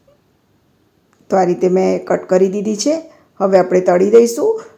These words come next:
તો કઢાઈમાં મેં તેલ ગરમ કરવા માટે મૂકી દીધું છે. તેલ ગરમ થાય એટલે ધીમા ગેસે એને ગુલાબી રંગની થાય ત્યાં સુધી તળવાની છે. તમે પિઝા પૂરી અને પિઝા સ્ટિક તમને જે આકાર પસંદ હોય એ પ્રમાણે તમે બનાવી શકો છો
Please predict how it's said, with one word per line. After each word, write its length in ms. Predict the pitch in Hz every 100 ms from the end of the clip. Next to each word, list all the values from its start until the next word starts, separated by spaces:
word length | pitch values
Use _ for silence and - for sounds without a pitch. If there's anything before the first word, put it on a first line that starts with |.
| -
તો 80 | 107
કઢાઈમાં 480 | - 175 180 190 208
મેં 180 | 214
તેલ 180 | 190 180
ગરમ 260 | 185 180 175
કરવા 260 | 180 180
માટે 220 | 185 180 180
મૂકી 300 | 175 170 190
દીધું 280 | 208 220
છે. 260 | 226 285 285
તેલ 260 | - 190 185
ગરમ 280 | 185 185
થાય 300 | 185 233 269 233 - - -
એટલે 240 | 202 190
ધીમા 300 | 185 196 202
ગેસે 300 | 208 196 196
એને 220 | 214 208 202
ગુલાબી 360 | 180 175 175
રંગની 300 | 180 175 180
થાય 240 | 180 240 233
ત્યાં 220 | 185 175
સુધી 460 | 180 185 240 339 - - _
તળવાની 480 | 240 226 208 185 170
છે. 280 | - - 151 - _ _ _ _ _ _ _ _ _ _
તમે 580 | 208 208 220 220 226 226 - -
પિઝા 240 | 220 196 214
પૂરી 340 | 208 208 226
અને 160 | 233 220
પિઝા 360 | 220 202 196
સ્ટિક 360 | 196 196 214 208
તમને 240 | 202 202
જે 480 | 190 220 247 247 247 - - - -
આકાર 380 | - 190 180 208
પસંદ 380 | 214 196 214 214
હોય 120 | 220
એ 40 | 208
પ્રમાણે 360 | 202 196 196
તમે 240 | 202 196 196
બનાવી 380 | 185 175 190
શકો 340 | 202 233 214 233
છો 320 | 233 294 320